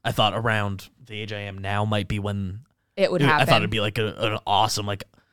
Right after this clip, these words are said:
Speaker 1: amazing feeling of achievement just to be able to go full-time.
Speaker 2: Yeah.
Speaker 1: So, which it was when it happened, but it just was so much earlier
Speaker 2: It was a
Speaker 1: than I
Speaker 2: lot
Speaker 1: thought.
Speaker 2: earlier than you ever expected, but you always knew.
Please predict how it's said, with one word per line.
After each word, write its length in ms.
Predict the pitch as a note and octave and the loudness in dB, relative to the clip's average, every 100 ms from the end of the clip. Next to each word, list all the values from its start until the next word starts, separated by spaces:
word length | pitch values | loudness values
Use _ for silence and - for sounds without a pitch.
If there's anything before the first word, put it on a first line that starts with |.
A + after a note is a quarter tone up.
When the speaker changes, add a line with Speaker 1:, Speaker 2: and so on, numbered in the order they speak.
| _ _ _ _ _ | _ _ _ _ _
Speaker 1:
amazing 560 | A#2+ A#2+ A#2 A2 A2 A2 | -4 2 4 4 0 -2
feeling 240 | A#2+ A2+ | -2 0
of 60 | A2 | 0
achievement 300 | - A#2+ G2+ | 0 -2 -2
just 260 | - A2 - | -2 -2 -2
to 40 | |
be 60 | G#2+ | -4
able 100 | G#2 | -4
to 40 | |
go 140 | G2+ G#2+ | -2 -4
full-time. 760 | - A2+ G2+ - G2 G2 G#2+ A2+ | -2 -4 -4 -6 -4 -2 -2 2
Speaker 2:
Yeah. 280 | F#3+ D3 D#3+ D#3 | 4 2 0 -10
Speaker 1:
So, 680 | - - C3 A2 G2+ F#2+ - _ _ _ - | -8 -2 2 2 0 -4 -8 _ _ _ -2
which 180 | D#3+ D3+ | 4 6
it 40 | |
was 220 | D3+ C3+ A2 | 6 6 2
when 100 | G#2+ | -2
it 120 | G#2 | 0
happened, 360 | A#2+ A2 F#2+ F#2 | 2 2 -2 -10
but 80 | |
it 40 | F#2 | -10
just 200 | G2 - | -10 -10
was 320 | G#2 F#2 - - _ _ _ | -14 -12 -12 -12 _ _ _
so 160 | - | -6
much 160 | F2+ - | -4 -4
earlier 320 | F#2+ G2 G2 | -4 -2 0
Speaker 2:
It 40 | F#3+ | 2
was 100 | F#3 | 4
a 20 | |
Speaker 1:
than 80 | F#3 | 6
I 40 | |
Speaker 2:
lot 100 | E3+ | 4
Speaker 1:
thought. 60 | F#3 | 4
Speaker 2:
earlier 320 | E3+ E3 D#3+ | 2 2 -2
than 140 | D#3 D#3+ | -2 -4
you 100 | D#3 | -4
ever 180 | D3+ | -4
expected, 600 | D3 - D#3 D3+ - - - | -6 -6 -4 -4 -8 -8 -2
but 100 | B3 | 2
you 80 | D4+ | 6
always 220 | C#4 A3 | 4 4
knew. 200 | A3+ | 0